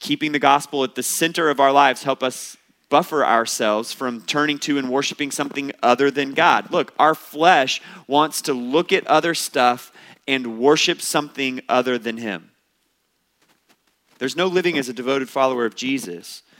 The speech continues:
if you don't keep the work of Jesus at the forefront of your heart and mind in all things. Joe Thorne describes what it means to be gospel-centered this way. He says, "The gospel-centered life is a life where a Christian experiences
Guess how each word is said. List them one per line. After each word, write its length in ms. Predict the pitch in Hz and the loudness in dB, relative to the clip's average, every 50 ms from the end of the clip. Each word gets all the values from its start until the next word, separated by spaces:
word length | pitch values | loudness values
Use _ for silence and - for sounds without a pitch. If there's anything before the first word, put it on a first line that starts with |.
| _ _ _ _ _ _ _ _ _ - | _ _ _ _ _ _ _ _ _ -20
if 140 | - - - | -20 -10 -4
you 80 | - 139 | -2 -2
don't 200 | 147 147 139 - | -2 -2 -4 -6
keep 260 | - - 160 143 - | -10 -8 -8 -8 -4
the 100 | - 135 | -4 -4
work 360 | 120 117 123 135 143 147 - | -4 -2 -2 -2 -2 -2 -4
of 100 | 139 113 | -10 -10
Jesus 380 | - - 113 110 101 104 104 - | -8 -8 -6 -6 -8 -8 -10 -12
at 100 | 117 - | -12 -12
the 60 | 110 | -12
forefront 500 | - - 120 120 120 - 120 117 110 117 | -10 -6 -6 -6 -6 -6 -8 -8 -8 -10
of 80 | 107 107 | -10 -8
your 120 | 104 101 | -8 -6
heart 240 | - 117 110 107 - | -4 -4 -4 -4 -4
and 160 | 98 107 101 | -8 -12 -8
mind 420 | 101 101 98 98 98 95 92 90 - _ _ _ _ _ _ - | -6 -4 -4 -2 -4 -6 -8 -10 -16 _ _ _ _ _ _ -8
in 200 | 107 110 104 - | -6 -6 -6 -6
all 280 | - 104 104 107 101 | -6 -4 -2 -2 -2
things. 680 | 98 - - 101 92 82 85 _ _ - - - - _ _ _ _ _ _ _ _ _ _ _ _ - - _ - | -4 -6 -10 -10 -10 -10 -12 _ _ -20 -20 -20 -20 _ _ _ _ _ _ _ _ _ _ _ _ -20 -20 _ -8
Joe 320 | - - 135 135 147 151 | -2 0 2 4 2 2
Thorne 560 | 143 - - - 139 139 139 131 117 101 95 85 | 0 -4 -8 -8 -6 -4 -2 -4 -4 -4 -8 -8
describes 760 | 101 101 - - - 110 104 104 104 101 95 95 - - - | -8 -8 -8 -6 -4 0 2 2 2 0 -2 -4 -8 -12 -10
what 200 | - 110 113 110 | -6 -4 -2 -2
it 100 | - 80 | -2 -4
means 340 | 110 110 107 107 101 - - | -6 -6 -6 -6 -8 -10 -12
to 100 | - 107 | -12 -12
be 220 | 92 104 107 104 | -10 -8 -8 -8
gospel-centered 920 | 95 87 104 101 107 104 - - 104 101 - - 107 101 - 98 92 90 90 _ _ _ | -4 0 2 2 2 0 -4 -12 -12 -12 -10 -10 -10 -8 -8 -10 -10 -10 -14 _ _ _
this 240 | - 113 110 - - | -8 -6 -6 -6 -6
way. 180 | 98 90 80 78 | -10 -10 -10 -12
He 180 | - - 127 | -12 -10 -10
says, 260 | 127 - 160 151 139 131 | -8 -4 -4 -4 -4 -4
"The 100 | 147 139 | -2 2
gospel-centered 680 | 143 139 143 - - 147 - - 143 139 - 147 131 | 2 2 2 0 -6 -10 -8 -8 -8 -6 -6 -6 -2
life 280 | 123 120 110 110 - - | 0 2 2 0 0 -6
is 100 | 113 104 | -10 -8
a 60 | 120 | -4
life 340 | 113 117 113 120 120 - - | 0 2 2 2 0 -2 -6
where 140 | 120 117 117 | -4 -4 -4
a 40 | |
Christian 380 | - - - 143 143 - - 151 | -4 -4 -6 -4 -4 -4 -6 -6
experiences 880 | 151 143 - - - 135 127 127 127 123 120 117 - 123 123 120 110 113 | -6 -8 -10 -8 -6 -4 -2 -2 -2 -4 -6 -8 -8 -6 -6 -6 -6 -6